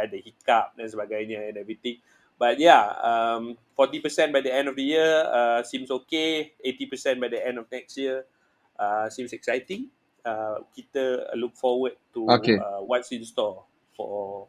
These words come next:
Speaker 2: Okay,
Speaker 1: for
Speaker 2: so
Speaker 1: five G.
Speaker 2: what is in store? What is in store? Let's talk about some of the statement that the government has, uh, said. The government, kerajaan sebelum ni menyatakan bahawa seandainya lima G diperlakukan di Malaysia dan dijal-, uh, dijalankan di Malaysia,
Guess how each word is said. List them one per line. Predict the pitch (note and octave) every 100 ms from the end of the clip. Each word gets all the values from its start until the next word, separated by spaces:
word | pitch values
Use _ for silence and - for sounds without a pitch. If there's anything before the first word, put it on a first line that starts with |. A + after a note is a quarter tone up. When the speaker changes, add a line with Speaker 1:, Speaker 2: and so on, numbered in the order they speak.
| A#2
Speaker 2:
Okay, | A#2
Speaker 1:
for | G#2+ -
Speaker 2:
so | C3
Speaker 1:
five |
G. | B2
Speaker 2:
what | F3+ E3
is | C#3
in | C3+
store? | C3 B2 G2+ F2
What | C3+ C#3+ B2
is |
in | B2
store? | A#2 A2 A2+
Let's | D3+ -
talk | D3 -
about | B2 A#2+ B2 -
some | C#3+ C3
of | A#2+
the | A2+
statement | B2+ B2 B2 G2+
that |
the | A2+
government | A2+ A2+ A2+ A2
has, | G#2+ -
uh, | G#2+
said. | G#2 G#2+ F#2+ _ _ _ - _ _ -
The | B2
government, | C3+ C#3 D#3+ F#3 G3+
kerajaan | C#3 B2+ C3+ D#3
sebelum | C3+ C#3
ni | D3 D#3+
menyatakan | C3+ B2+ C3+ C3+
bahawa | A#2+ A#2 B2 F3 G#3+ _ _ _ _ _ _
seandainya | - C3 C#3 D3 D#3+ F#3 F3
lima | D3 C#3+
G | C#3+ C3 D3 C#3 A#2
diperlakukan | B2+ C3+ B2+ B2 A#2+ C#3+ C3
di |
Malaysia | A#2 A#2 A2+ B2+
dan | D3+ C3 A#2
dijal-, | A2 A2+ A#2 - A#2
uh, | A#2 A#2 A2+ A#2
dijalankan | A#2+ A#2 A2+ A#2+ C3 B2+
di | A#2+
Malaysia, | A2 A2+ C#3